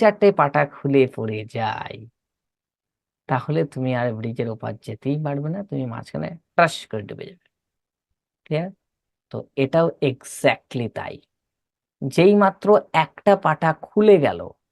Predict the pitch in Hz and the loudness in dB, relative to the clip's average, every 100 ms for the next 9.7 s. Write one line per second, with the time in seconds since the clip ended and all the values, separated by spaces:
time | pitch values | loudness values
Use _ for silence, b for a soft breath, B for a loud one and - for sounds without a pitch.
0 | _ _ _ _ - - 160 160 151 - | _ _ _ _ -8 0 2 4 0 -2
1 | 160 147 139 160 - - 143 - 160 139 | -6 -4 -2 -4 -6 -2 -2 0 -2 -2
2 | 110 107 98 95 - - 120 - _ _ | -8 -10 -12 -12 -14 -14 -18 -20 _ _
3 | _ _ _ _ _ _ 123 127 143 135 | _ _ _ _ _ _ -4 4 4 4
4 | 143 160 - - 175 165 196 202 - 170 | 2 0 -2 0 0 2 0 0 2 0
5 | 170 165 180 - 160 160 160 160 151 139 | 0 0 0 0 2 2 0 0 2 4
6 | 120 107 104 101 - - _ _ _ _ | 2 -2 -6 -8 -10 -14 _ _ _ _
7 | _ - 143 - 151 185 233 170 147 117 | _ -8 -8 -4 2 4 4 2 2 0
8 | 127 160 _ _ - - - 208 170 156 | -6 -8 _ _ 2 6 8 8 6 10
9 | 311 320 262 226 214 160 143 | 10 10 8 8 8 8 6